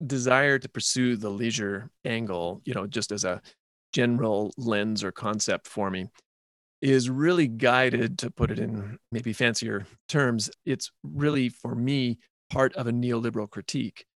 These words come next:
which is to push back on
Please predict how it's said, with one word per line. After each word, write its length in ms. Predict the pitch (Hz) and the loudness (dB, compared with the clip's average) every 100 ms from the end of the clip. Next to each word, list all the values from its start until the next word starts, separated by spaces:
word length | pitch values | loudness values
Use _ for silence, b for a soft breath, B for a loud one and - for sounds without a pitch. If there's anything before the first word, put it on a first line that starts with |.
| _ - | _ -14
which 640 | 120 117 104 - - - _ - | -8 -4 -4 -4 -8 -10 _ -6
is 280 | 131 113 | -4 -4
to 400 | - - 117 107 - _ | -4 -6 -6 -8 -10 _
push 240 | - 156 - | 2 2 -4
back 560 | 123 117 107 98 - - _ _ _ _ - | 0 2 2 -2 -6 -18 _ _ _ _ 0
on 500 | 123 123 123 120 | 4 4 4 0